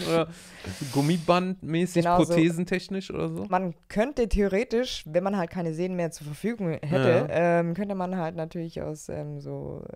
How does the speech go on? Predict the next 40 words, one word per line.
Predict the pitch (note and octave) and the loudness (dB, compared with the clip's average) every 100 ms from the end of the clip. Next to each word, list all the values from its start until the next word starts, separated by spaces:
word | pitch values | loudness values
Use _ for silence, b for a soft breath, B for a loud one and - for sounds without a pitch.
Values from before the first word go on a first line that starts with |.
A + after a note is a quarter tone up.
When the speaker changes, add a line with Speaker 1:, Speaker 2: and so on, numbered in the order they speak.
| - | -14
Speaker 2:
ähm, | - D3 | -12 -14
Schweinesehnen | - - G#3 D3+ - - | -12 -12 -12 -12 -14 -12
nehmen | - C#3 - | -12 -12 -14
zum | - | -14
Beispiel. | D2+ B2 | -4 0
Speaker 1:
Ja. | B2 A#2 | 2 0
Speaker 2:
Nehmen | D3 D#3 | -4 -6
sie | D3+ | -8
auch | F3+ | -8
ganz | - E3 E3 | -8 -12 -8
oft. | D#3+ - - | -8 -8 -12
Tierische | - F#3 G#3 - G3 | -6 -4 -4 -6 -6
Sehnen, | E3 F#3+ A3+ | -4 -4 -4
aber | D#3+ E3 D#3+ | -4 -4 -2
da | E3+ F3+ | -2 -4
halt | F3+ | -6
vom, | F3+ E3 - | -10 -12 -8
ähm, | D#3+ D#3+ - | -6 -6 -8
eigenen | - E3+ | -8 -6
Körper | D#3+ G3 G3 F#3 | -6 -6 -6 -6
halt | E3+ D#3+ - _ | -4 -6 -10 _
die | E3 | -8
Durchblutung | E3 E3 G#3 G#3 G3+ | -6 -6 -8 -6 -6
halt | E3+ - | -8 -6
besser | G#3 A3+ - | -8 -8 -12
ist. | A3+ G3+ | -8 0
Speaker 1:
Ja. | A#2+ G3+ | 2 2
Speaker 2:
Ähm, | G#3 B B B - | -2 B B B -2
die | F3+ | 2
eigenen | D3 G3+ G3+ | 2 2 -2
Sehnen | F#3 G#3 G#3 | -2 -2 -2
nimmt | F#3+ F#3 | -4 -6
man | F3 | -6
natürlich | E3+ - F3 E3+ | -8 -8 -10 -8
immer | E3 | -6
gerne, | E3 F3 F3+ D#3 | -4 -4 -4 -4
ähm, | D3+ D#3 D#3+ | -4 -6 -8
vom | D#3+ | -10
eigenen | - D#3+ D#3+ | -10 -8 -8
Körper. | F#3 F#3+ A#3 | -6 -4 -4